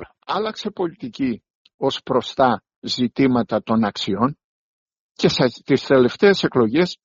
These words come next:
κέρδισε αυτό, αλλά, με πρόγρα-, αλλά είχε αλλάξει πολιτική.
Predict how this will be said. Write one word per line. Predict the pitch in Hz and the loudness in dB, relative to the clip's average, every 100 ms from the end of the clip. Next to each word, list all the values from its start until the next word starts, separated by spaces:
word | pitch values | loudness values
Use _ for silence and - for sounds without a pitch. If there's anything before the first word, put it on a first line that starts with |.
| _ - | _ 2
κέρδισε | 190 220 196 214 - | 6 6 6 2 2
αυτό, | 202 185 - 240 196 - _ _ - | 0 0 0 4 4 2 _ _ -10
αλλά, | - 131 135 | 0 2 2
με | 131 123 | 2 0
πρόγρα-, | - 139 175 170 - - - _ | 2 2 2 2 -4 -8 -20 _
αλλά | 131 127 156 214 - _ _ _ | 0 4 4 2 0 _ _ _
είχε | - 208 - 196 | -2 -2 2 2
αλλάξει | 170 160 214 226 - 143 | 4 6 4 2 -4 -14
πολιτική. | 120 113 98 98 - 120 | -6 -6 -6 -12 -14 -16